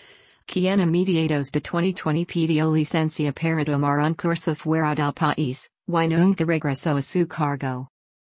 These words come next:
La S O S Becos partida de Garza sucedió en un momento en que Nuevo León estaba lidiando con la escalada de narcoviolencia donde carteles rivales continúan librando feroces guerras territoriales.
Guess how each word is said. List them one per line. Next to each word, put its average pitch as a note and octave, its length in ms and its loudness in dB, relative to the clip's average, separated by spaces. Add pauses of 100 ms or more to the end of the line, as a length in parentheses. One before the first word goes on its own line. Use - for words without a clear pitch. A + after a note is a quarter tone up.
La D#3+ 240 2
S F#3 280 -2
O D#3 120 0
S C3+ 180 -2
Becos D#3 560 -2
partida D#3 480 0
de D3 80 -2
Garza D3+ 340 -2
sucedió D3+ 640 0
en D#3 140 2
un F3 140 2
momento D3+ 440 0
en D3+ 180 0
que D#3+ 220 -2
Nuevo D3 400 2
León D3 240 2
estaba D3 560 0
lidiando D3+ 500 0
con D3 320 0
la D3+ 200 0
escalada D3+ 580 -2
de C#3+ 80 0
narcoviolencia D#3 1080 0
donde D#3 360 0
carteles C#3+ 680 -2
rivales D3 460 0
continúan D#3+ 560 0
librando D3+ 640 0
feroces D3+ 600 -2
guerras D3+ 340 -2
territoriales. C#3+ 1080 -2